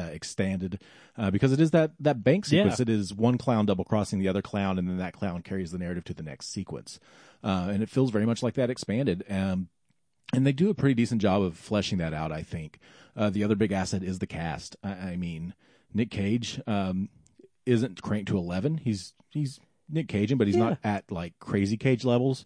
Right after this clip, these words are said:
Speaker 2: He's not phoning it in either.
Speaker 1: No, I, I, I think he's very sincere. And I think that's the thing,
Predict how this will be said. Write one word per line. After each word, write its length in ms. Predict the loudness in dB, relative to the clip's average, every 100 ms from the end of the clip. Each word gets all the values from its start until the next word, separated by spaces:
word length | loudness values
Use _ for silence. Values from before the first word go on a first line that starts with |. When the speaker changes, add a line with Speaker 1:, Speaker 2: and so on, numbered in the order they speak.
| -4
Speaker 2:
He's 200 | 2 4
not 120 | 4 4
phoning 340 | 6 6 6
it 100 | 4
in 140 | 4 2
either. 320 | 0 -2 0
Speaker 1:
No, 220 | 2 2
I, 120 | -2 -4
I, 160 | -2
I 60 | 0
think 160 | 2 2
he's 80 | 4
very 140 | 2
sincere. 280 | 2 0 2
And 60 | 2
I 40 |
think 180 | 2 2
that's 120 | 2
the 60 | 2
thing, 460 | 2 2 0 -4